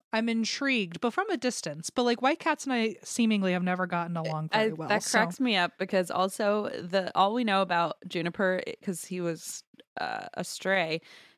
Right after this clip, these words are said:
Speaker 2: but he was born to, um, a black and white, like, tuxedo cat, and then the mom was a Turkish Angora. And so I looked up Turkish Angora,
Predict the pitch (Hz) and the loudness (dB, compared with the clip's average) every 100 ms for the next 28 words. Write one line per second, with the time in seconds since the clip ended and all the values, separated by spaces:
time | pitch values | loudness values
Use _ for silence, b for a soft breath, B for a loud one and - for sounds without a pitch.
0 | - 190 175 - 202 180 180 - 190 196 | -4 -2 -2 -4 -6 -2 -4 -2 0 2
1 | 202 - 202 185 180 - 170 156 147 151 | 0 -2 0 2 0 -2 -2 -2 -4 -10
2 | - _ - - 170 175 175 185 214 208 | -12 _ -12 -4 -2 0 2 2 0 -2
3 | 196 - - 214 - 196 175 175 170 156 | 0 -2 -2 -4 -4 0 0 2 0 0
4 | - 175 175 170 160 156 165 175 165 160 | -2 -2 -2 0 0 0 -2 -2 -2 -4
5 | 156 - - 165 196 175 - 170 170 175 | -8 -6 -4 -4 -4 -6 -4 -4 -4 -4
6 | 170 160 165 208 247 _ B B B B | -2 -2 0 -2 -4 _ B B B B
7 | B 196 185 - 180 180 175 170 - 190 | B -2 -2 0 2 4 2 0 -2 0
8 | 180 175 190 - 202 - 185 185 - 185 | 0 0 0 -2 -2 -2 -4 -4 -4 -4
9 | 175 165 156 170 180 185 | -2 -2 -2 0 2 0